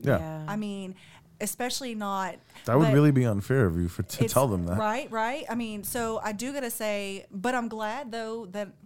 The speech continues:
Speaker 3: everything happens for a reason. So if I don't get the justice
Speaker 1: Yeah.
Speaker 3: for it, I've at least said my piece. So if somebody comes and they're like, "Well,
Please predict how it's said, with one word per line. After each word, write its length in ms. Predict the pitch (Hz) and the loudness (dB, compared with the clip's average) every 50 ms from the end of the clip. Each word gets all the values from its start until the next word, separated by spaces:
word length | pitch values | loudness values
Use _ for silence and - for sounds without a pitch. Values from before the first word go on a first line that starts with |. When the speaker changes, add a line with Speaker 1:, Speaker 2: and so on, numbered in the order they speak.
| - - - - - - - - 208 - - | -20 -20 -20 -20 -20 -20 -20 -20 -20 -8 -2
Speaker 3:
everything 260 | - 262 320 302 285 254 | 0 2 2 2 -2 -4
happens 260 | 247 233 208 202 190 | -6 -6 -8 -10 -12
for 120 | - 180 165 | -12 -14 -16
a 20 | |
reason. 380 | 165 - 131 - - - - 139 - - - | -16 -16 -16 -16 -16 -16 -16 -16 -18 -16 -8
So 180 | - - 254 240 | -2 0 2 2
if 80 | 226 | 2
I 60 | 240 226 | 0 -2
don't 160 | 247 277 262 | -2 -4 -4
get 140 | 262 254 - | -6 -8 -8
the 80 | 247 | -6
justice 380 | 208 208 202 202 - 196 - - | -6 -4 -4 -4 -6 -8 -10 -8
Speaker 1:
Yeah. 80 | - | -8
Speaker 3:
for 180 | 190 196 190 185 | -6 -6 -4 -4
it, 160 | 185 180 - _ _ _ - | -6 -6 -10 _ _ _ -4
I've 160 | - 196 196 | -4 -4 -4
at 80 | 202 208 | -4 -6
least 180 | 220 214 - | -6 -6 -6
said 140 | - 202 196 | -8 -8 -6
my 100 | 196 175 | -6 -8
piece. 360 | 165 - 185 175 170 165 - - _ - - - - - | -8 -8 -8 -8 -6 -6 -8 -10 _ -20 -20 -20 -12 -6
So 420 | - - 226 214 208 202 202 208 - | -2 -2 0 0 -2 -4 -6 -6 -8
if 100 | 208 - | -10 -8
somebody 260 | - 247 240 226 214 | -8 -8 -6 -8 -10
comes 360 | 208 - 233 220 220 214 196 | -10 -10 -10 -10 -8 -10 -10
and 80 | 196 202 | -10 -10
they're 100 | 196 190 | -8 -8
like, 220 | 190 190 185 180 - | -8 -8 -8 -10 -10
"Well, 400 | 196 196 196 190 185 185 185 190 | -8 -6 -6 -4 -4 -6 -8 -12